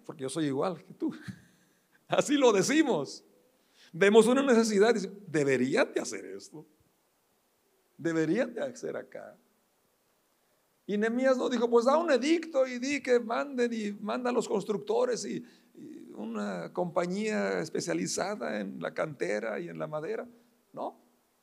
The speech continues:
¿Qué dijo Nehemías? "Envíame, mándame a mí". Él estaba dispuesto a ser parte de la solución.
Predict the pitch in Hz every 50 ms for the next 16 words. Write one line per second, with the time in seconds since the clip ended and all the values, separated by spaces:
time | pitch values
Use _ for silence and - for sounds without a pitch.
0 | _ _ _ _ _ _ - - 202 208 233 208 233 240 214 208 202 202 202 214
1 | 226 240 240 - - - - _ _ _ _ _ _ _ _ _ _ _ _ -
2 | 185 202 208 208 220 269 285 277 277 285 277 269 262 254 226 - - - - -
3 | _ _ _ _ _ _ _ _ _ _ _ _ _ _ _ _ _ _ _ _
4 | _ _ _ _ _ _ _ _ _ _ _ _ _ _ - 156 180 240 277 302
5 | 302 302 262 247 233 214 214 196 175 160 151 143 123 - - - _ _ _ _
6 | _ _ _ _ _ _ _ _ _ _ _ _ _ _ _ _ _ _ _ _
7 | _ _ _ _ _ _ _ _ _ _ _ - 214 226 233 208 220 247 233 214
8 | 214 196 208 175 - - - 220 208 - 196 196 185 190 180 - 196 196 180 185
9 | 190 165 160 156 156 143 - 156 156 147 135 - - 151 139 127 120 -